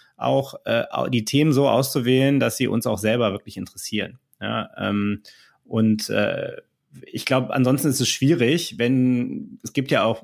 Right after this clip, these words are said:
Podcast-Formate und die sind bestimmt auch, die haben einen anderen Charakter, die sind dann eher in einem Interview-Charakter, wo ich gar nicht so sehr im Thema bin, wo ich einfach eine Moderation übernehme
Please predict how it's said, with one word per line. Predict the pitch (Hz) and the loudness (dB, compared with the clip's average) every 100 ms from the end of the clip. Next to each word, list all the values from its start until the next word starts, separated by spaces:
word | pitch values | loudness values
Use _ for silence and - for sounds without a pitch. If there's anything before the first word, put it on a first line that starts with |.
| 110 | -8
Podcast-Formate | 131 135 135 131 123 123 120 113 | -6 -4 -4 -2 0 2 0 -2
und | 107 | -2
die | 110 | -2
sind | 107 107 | -4 -8
bestimmt | 117 - 131 127 | -8 -4 -4 -2
auch, | 113 | -4
die | 117 107 | -4 -2
haben | 139 | -2
einen | - | 0
anderen | 135 123 | -2 -4
Charakter, | - 110 131 - 156 165 | -4 -4 -4 -2 -4 -2
die | |
sind | 123 113 120 | -4 -4 -2
dann | 110 | -2
eher | 104 123 127 | 0 0 0
in | |
einem | 113 110 | 0 -2
Interview-Charakter, | 117 139 139 139 127 131 - 127 131 - - - | -4 -4 -4 -4 -4 -6 -4 -4 -4 -10 -20 -6
wo | 123 131 | 2 2
ich | 131 | 2
gar | - 120 147 | 2 2 2
nicht | 160 - | 0 -2
so | 139 139 135 | 0 0 0
sehr | 113 127 139 | -2 0 0
im | 123 | 0
Thema | - 156 175 190 | -2 -2 0 0
bin, | 185 190 240 247 | 0 0 0 -2
wo | - 120 131 | -4 -4 -2
ich | 131 - - | -2 -4 -6
einfach | 123 127 127 - - | -4 -2 -4 -6 -8
eine | 127 | 2
Moderation | 127 127 131 117 117 - 135 143 160 | 4 4 2 0 -2 -2 0 2 2
übernehme | 147 147 147 147 160 160 160 | 0 2 2 2 4 2 0